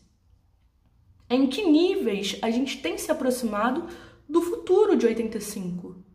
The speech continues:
do futuro descrito em oitenta e cinco. O ponto central da nossa discussão é o subjugamento de mulheres, e é o subjugamento de mulheres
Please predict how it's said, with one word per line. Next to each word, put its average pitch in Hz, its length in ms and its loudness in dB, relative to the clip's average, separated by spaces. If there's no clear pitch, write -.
do 240 120 -4
futuro 359 440 6
descrito 220 840 -6
em 214 100 -10
oitenta 202 360 -8
e - 20 -10
cinco. 175 520 -8
O 233 100 -4
ponto 403 260 2
central 175 840 0
da 226 260 0
nossa 247 280 2
discussão 233 1120 -4
é - 60 -2
o 381 80 0
subjugamento 370 680 0
de 330 60 -6
mulheres, 330 880 0
e 294 140 2
é 311 40 10
o 381 60 4
subjugamento 240 600 0
de 185 100 -8
mulheres 240 640 0